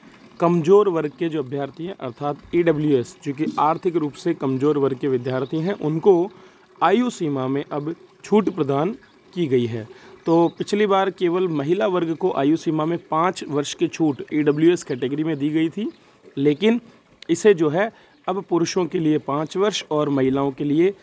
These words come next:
तीस वर्ष कर दिया गया है। अ, अ, sorry, महिलाओं के लिए दस वर्ष कर दिया गया है। तो आप देख सकते हैं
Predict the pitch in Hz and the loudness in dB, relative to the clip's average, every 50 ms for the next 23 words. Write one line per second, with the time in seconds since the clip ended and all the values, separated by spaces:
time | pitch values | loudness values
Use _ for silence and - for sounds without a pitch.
0 | - _ _ _ _ - 214 226 - - 170 160 151 147 - - - 120 110 117 | -20 _ _ _ _ -2 -2 -2 -2 0 0 0 0 0 -4 -8 -8 -8 -4 -2
1 | 120 120 113 107 117 113 110 113 104 113 - - - - - - - - - - | -2 -2 -2 -2 -4 -6 -6 -6 -10 -12 -16 -20 -20 -20 -20 -20 -20 -20 -20 -10
2 | - 151 139 135 131 123 - - 160 151 139 - - 160 135 135 147 156 165 170 | -4 0 0 2 2 0 0 0 0 0 2 0 0 0 0 2 2 2 2 2
3 | 170 180 170 165 170 175 202 233 233 - - 139 180 185 - 180 160 139 - - | 2 0 0 -2 -2 0 -2 -2 -4 -6 -6 -4 -4 -4 -2 -2 -2 -2 -4 -6
4 | - 127 117 120 117 117 110 117 113 107 - - 151 - 151 165 151 139 156 180 | -8 -6 -4 -4 -4 -4 -4 -4 -6 -6 -6 -8 -4 -2 -2 -2 0 2 2 2
5 | 185 180 208 160 156 - 151 156 185 233 | 2 0 -2 -4 -2 -4 -2 -2 -2 -4